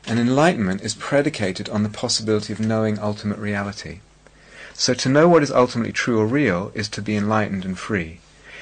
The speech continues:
And he says, "In this respect, all traditions of Buddhism are essentially in agreement."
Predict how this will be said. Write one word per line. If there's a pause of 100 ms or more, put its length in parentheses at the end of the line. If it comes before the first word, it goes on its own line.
(520)
And
he
says,
"In
this
respect,
all
traditions
of
Buddhism
are
essentially
in
agreement."